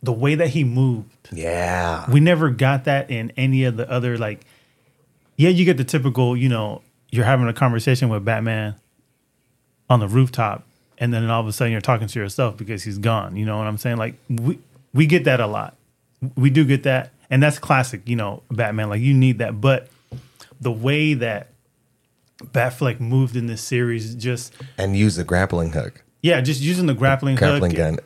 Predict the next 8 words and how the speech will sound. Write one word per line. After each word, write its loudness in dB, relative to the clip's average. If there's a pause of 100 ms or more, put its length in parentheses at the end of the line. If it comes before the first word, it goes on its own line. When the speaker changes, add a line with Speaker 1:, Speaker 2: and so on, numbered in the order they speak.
(120)
Speaker 1:
And 2
it's 6
Speaker 2:
Oh. 2
Speaker 1:
just 2
like, 0 (320)
it, -2 (120)
it, 0 (200)
it, -4